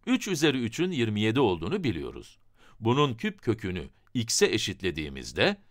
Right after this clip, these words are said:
x'i bulmanın kolay bir yolu var mıdır? Ne dersiniz? Mesela size küp kök içinde yüz yirmi beşin neye eşit olduğunu sorarsam, bunun için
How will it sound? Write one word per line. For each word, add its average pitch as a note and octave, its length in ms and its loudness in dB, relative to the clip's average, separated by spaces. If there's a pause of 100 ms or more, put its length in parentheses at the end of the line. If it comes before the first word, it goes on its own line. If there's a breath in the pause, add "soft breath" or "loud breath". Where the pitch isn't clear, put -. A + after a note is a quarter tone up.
(240 soft breath)
x'i C#3 400 0
bulmanın F#2 520 -2
kolay D#3+ 480 2
bir C#3 60 0
yolu F2+ 300 0
var E3 200 6
mıdır? B2 500 -6 (560)
Ne C3 140 6
dersiniz? G#2 600 2 (420 soft breath)
Mesela C3 440 8
size A#2 440 2 (180 soft breath)
küp - 260 -2
kök D3 200 2
içinde A2+ 400 2
yüz G#2 400 0
yirmi C3+ 260 0
beşin B2+ 340 0
neye C#3 260 0
eşit C#3+ 260 0
olduğunu F#2+ 420 2
sorarsam, D#2+ 640 -4 (540 soft breath)
bunun A#2+ 220 2
için A#2 380 0